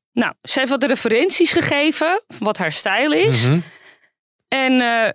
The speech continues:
Speaker 1: ze heeft de deadline afgewacht van Melodiefestivalen,
Speaker 2: Ja.
Speaker 1: want daar hadden ze het natuurlijk heel druk. En toen zeiden ze, "Kom maar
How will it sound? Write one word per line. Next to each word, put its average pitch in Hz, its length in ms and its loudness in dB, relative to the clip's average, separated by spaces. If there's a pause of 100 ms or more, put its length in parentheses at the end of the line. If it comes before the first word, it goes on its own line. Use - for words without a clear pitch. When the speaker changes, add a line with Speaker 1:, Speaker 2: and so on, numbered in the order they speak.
Speaker 1:
ze - 180 -2
heeft 269 140 -2
de 190 140 0
deadline 330 520 0
afgewacht 233 580 -2
van 214 160 0
Melodiefestivalen, 233 1200 0
Speaker 2:
Ja. 311 100 2
Speaker 1:
want 220 160 0
daar 208 180 0
hadden 196 180 -2
ze - 100 -4
het 175 60 -6
natuurlijk 170 280 -6
heel 160 80 0
druk. 208 380 0 (760)
En 254 120 -2
toen 254 100 -4
zeiden 247 200 0
ze, 226 80 -2
"Kom 285 140 2
maar 277 100 4